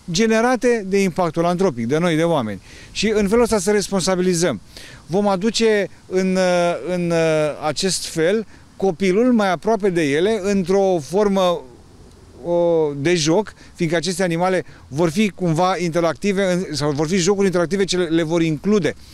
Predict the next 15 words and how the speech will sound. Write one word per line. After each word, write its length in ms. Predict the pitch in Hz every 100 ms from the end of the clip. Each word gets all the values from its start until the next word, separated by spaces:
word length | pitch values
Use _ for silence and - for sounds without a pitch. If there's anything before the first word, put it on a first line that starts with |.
| - - -
Vor 220 | 139 165
fi, 400 | 147 190 196 180 - -
uh, 80 | 156
uh, 1120 | 160 160 156 151 127 147 151 143 139 123 147
locații, 460 | 156 139 175 185 180
nu, 280 | 196 247 208
nu 140 | 214 262
exclud 360 | 214 - 214
nici, 300 | 190 190 - 196 175 165 151 135 - -
nici 320 | 160 180 151 180 175 160 135 123
o 100 | 156
digitalizare 720 | 147 143 147 151 139 165 156
a 80 | 139
acestora, 680 | 123 - 117 - 143 175 214 - - - - -
uh, 60 | -